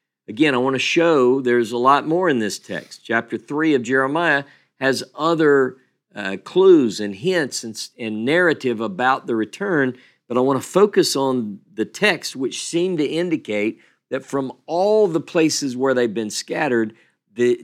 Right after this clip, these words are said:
children of Israel will return to the very land that God gave the fathers. Go with me to chapter twelve, Jeremiah chapter twelve,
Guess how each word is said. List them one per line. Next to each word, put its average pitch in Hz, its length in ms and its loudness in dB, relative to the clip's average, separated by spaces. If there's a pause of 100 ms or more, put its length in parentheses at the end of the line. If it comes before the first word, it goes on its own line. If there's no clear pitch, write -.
children 170 460 2
of 127 220 -2
Israel 151 440 4
will 123 220 4
return 151 720 0 (420)
to 156 100 -2
the 139 120 0
very 196 320 6
land 175 300 2
that 151 100 -4
God 156 300 2
gave 143 300 2
the 127 100 0
fathers. 131 680 -2 (420)
Go 143 100 4
with 156 140 2
me 151 140 0
to 127 80 2
chapter 143 440 -2
twelve, 135 640 0
Jeremiah 127 500 -2
chapter 120 420 -6
twelve, 117 600 0